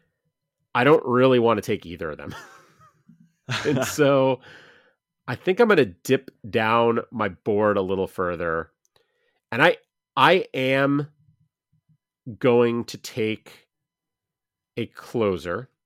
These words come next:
Speaker 1: He's a closer who will be slightly more expensive for me than Williams was for you, but, and, and probably slightly less valuable, but that's David Bednar.
Speaker 2: Good pick.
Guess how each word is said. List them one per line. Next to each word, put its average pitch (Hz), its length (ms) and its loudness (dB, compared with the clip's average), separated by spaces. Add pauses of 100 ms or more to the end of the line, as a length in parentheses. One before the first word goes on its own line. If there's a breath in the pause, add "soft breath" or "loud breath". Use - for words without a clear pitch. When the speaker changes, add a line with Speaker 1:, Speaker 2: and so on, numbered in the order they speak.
(880)
Speaker 1:
He's 120 160 -4
a 131 40 -2
closer 147 400 0
who 135 120 -4
will 131 120 2
be 113 200 -4
slightly 139 420 0
more 135 180 2
expensive 120 640 -2
for 120 140 -6
me 107 220 -2
than 101 160 -4
Williams 101 380 -2
was 101 220 -4
for - 140 -10
you, 95 380 -4
but, 92 300 -6
and, 104 180 -14
and 104 140 -14
probably 104 280 -4
slightly 98 340 -8
less 90 220 -12
valuable, 165 400 4
but 117 60 -2
that's 117 220 -4
David 110 480 -6
Bednar. 85 500 -8 (540)
Speaker 2:
Good 98 160 -12
pick. - 280 -20